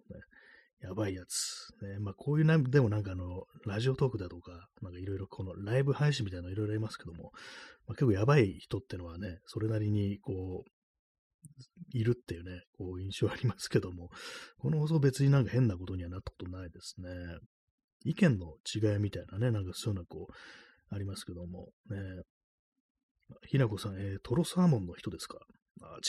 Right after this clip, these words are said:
違います。もう完全にし-、ね、あの、一般のど素人ですね。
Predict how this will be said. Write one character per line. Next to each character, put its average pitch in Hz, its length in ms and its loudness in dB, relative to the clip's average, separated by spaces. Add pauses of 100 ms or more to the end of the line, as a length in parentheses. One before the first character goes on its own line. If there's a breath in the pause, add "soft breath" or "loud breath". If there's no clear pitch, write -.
違 110 80 0
い 101 40 -4
ま 101 100 -4
す。 - 80 -8
も 95 80 -6
う 92 60 -8
完 - 220 -2
全 113 240 4
に 107 80 2
し-、 - 340 -2
ね、 113 80 0
あ 98 80 -6
の、 98 80 -2
一 104 140 -4 (320)
般 120 100 2
の 110 300 4 (120)
ど 107 140 0
素 104 240 2
人 - 180 -12 (360 loud breath)
で 95 80 -10
す - 140 -8
ね。 90 140 -10